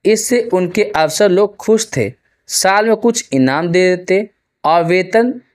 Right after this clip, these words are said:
बढ़ाने का जब भी अवसर आता, उनका विशेष ध्यान रखते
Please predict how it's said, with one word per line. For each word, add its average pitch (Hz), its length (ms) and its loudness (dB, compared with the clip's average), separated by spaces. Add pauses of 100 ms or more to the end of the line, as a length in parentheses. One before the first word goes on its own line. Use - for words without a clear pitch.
(140)
बढ़ाने 160 520 0
का 226 120 2
जब 185 300 0
भी 220 120 2
अवसर 175 440 0
आता, 160 460 -2 (460)
उनका 202 320 2
विशेष 185 500 0 (280)
ध्यान 143 320 -2
रखते - 340 -6